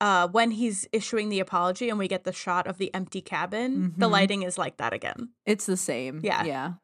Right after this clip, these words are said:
Speaker 1: It's very pretty.
Speaker 2: I do like that. That's a good catch.
Speaker 1: Thank you.
Speaker 2: I think it's also kind of really heartbreaking that Hopper thinks that Elle has been waiting for him for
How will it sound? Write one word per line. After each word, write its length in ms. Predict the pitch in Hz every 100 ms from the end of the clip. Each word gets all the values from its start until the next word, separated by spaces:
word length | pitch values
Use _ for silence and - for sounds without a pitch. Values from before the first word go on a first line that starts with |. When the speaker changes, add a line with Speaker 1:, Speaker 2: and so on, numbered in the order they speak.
| -
Speaker 1:
It's 80 | -
very 160 | 202
pretty. 360 | 196 - - - _ _ _ _ _ -
Speaker 2:
I 80 | 185
do 180 | 185
like 280 | 151 156 151
that. 160 | 160 -
That's 180 | 165 -
a 40 |
good 200 | 170 -
catch. 460 | - 123 170 - -
Speaker 1:
Thank 220 | 214 190
you. 140 | 208 202 _ _ _ - - - _ _
Speaker 2:
I 120 | 196
think 340 | 214 240 262 -
it's 280 | 285 277 - 208
also 280 | 202 202
kind 240 | 233 220 220
of 160 | 202 190
really 200 | 175 170
heartbreaking 920 | 165 151 - 160 160 185 185 185 185 - _ _ _ _ _ _
that 340 | 180 180 156 - _
Hopper 460 | - - 202 202 196
thinks 640 | 185 180 147 156 - -
that 160 | - - -
Elle 440 | 175 175 151 139 -
has 140 | - 185
been 240 | 170 170
waiting 400 | 151 143 156 147
for 160 | 156 143
him 240 | 160 147
for 360 | 151 139 135